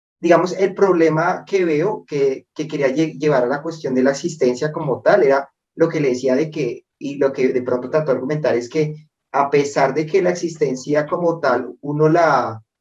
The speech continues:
si es algo, una construcción en la mente, de todas maneras hay una realidad que está ahí y que la tratamos de, de encontrar y de, y de que sea lo más cercana a la realidad como tal,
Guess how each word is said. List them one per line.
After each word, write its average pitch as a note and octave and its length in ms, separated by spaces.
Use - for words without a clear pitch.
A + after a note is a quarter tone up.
si E3+ 240
es D#3 100
algo, D#3 220
una E3+ 200
construcción E3+ 640
en C#3+ 100
la E3 140
mente, E3 460
de C3+ 380
todas D3 240
maneras D#3 460
hay D#3 80
una E3 160
realidad D3 520
que D3+ 100
está D#3 280
ahí G#3 360
y D#3 180
que D3+ 140
la C#3 160
tratamos C3 560
de, D#3 300
de C3+ 280
encontrar C3+ 720
y E3+ 80
de, D#3+ 140
y C#3+ 240
de C3 80
que C3+ 100
sea C#3 200
lo D#3 140
más C3 220
cercana D3+ 440
a - 20
la D3+ 140
realidad B2 480
como A2+ 200
tal, D3 240